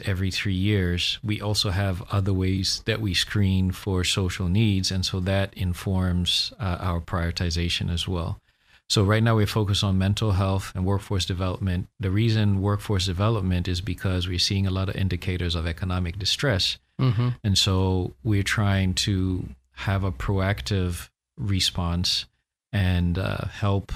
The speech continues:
Speaker 1: connect, you know, people who want to work and have certain affinities and abilities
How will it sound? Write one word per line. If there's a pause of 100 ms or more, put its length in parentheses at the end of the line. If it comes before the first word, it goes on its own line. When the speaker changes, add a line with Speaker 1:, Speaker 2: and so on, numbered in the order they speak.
(640)
Speaker 1:
connect, (840)
you
know, (480)
people (300)
who
want
to
work
and
have
certain
affinities
and
abilities